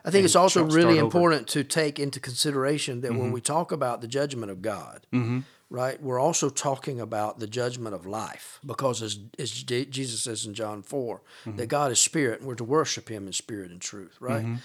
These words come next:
Speaker 1: So God is this life-giving spirit,
Speaker 2: Mm-hmm.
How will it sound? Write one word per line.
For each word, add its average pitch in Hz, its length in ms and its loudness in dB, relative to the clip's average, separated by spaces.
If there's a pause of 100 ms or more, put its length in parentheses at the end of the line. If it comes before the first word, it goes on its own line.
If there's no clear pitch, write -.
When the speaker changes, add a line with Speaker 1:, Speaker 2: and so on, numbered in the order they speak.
(140)
Speaker 1:
So - 180 -6
God 151 320 4
is 135 140 2
this 123 240 0
life-giving 131 760 0
spirit, - 720 -2
Speaker 2:
Mm-hmm. 127 300 0